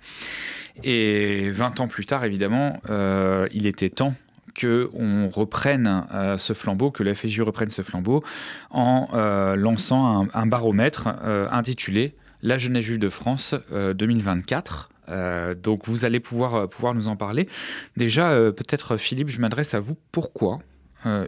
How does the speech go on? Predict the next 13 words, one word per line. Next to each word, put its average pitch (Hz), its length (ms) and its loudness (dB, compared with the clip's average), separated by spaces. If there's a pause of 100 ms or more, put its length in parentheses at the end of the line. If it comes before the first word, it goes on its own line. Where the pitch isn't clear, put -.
une 135 160 4
enquête 123 260 0
sur - 160 -4
la 104 80 2
jeunesse 113 300 0
juive 107 160 -2
de 104 120 0
France ? 160 440 0 (640)
Quelle 147 220 2
est, 147 100 2
quelle 165 280 2
est, 160 200 6
euh, 95 840 4